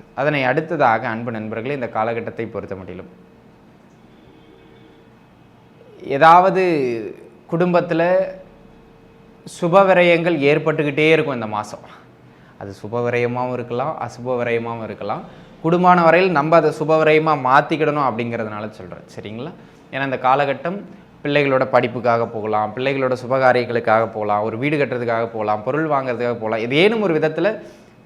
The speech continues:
விரய செலவுகள் அதிகம் நடைபெற்று கொண்டே இருக்கும்.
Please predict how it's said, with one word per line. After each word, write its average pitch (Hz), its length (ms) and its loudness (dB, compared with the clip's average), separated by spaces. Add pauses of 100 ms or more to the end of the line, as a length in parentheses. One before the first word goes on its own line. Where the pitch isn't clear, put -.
விரய 185 260 8 (220)
செலவுகள் 185 520 4 (100)
அதிகம் 165 440 0
நடைபெற்று 151 520 0 (120)
கொண்டே 156 280 2 (140)
இருக்கும். 107 280 -8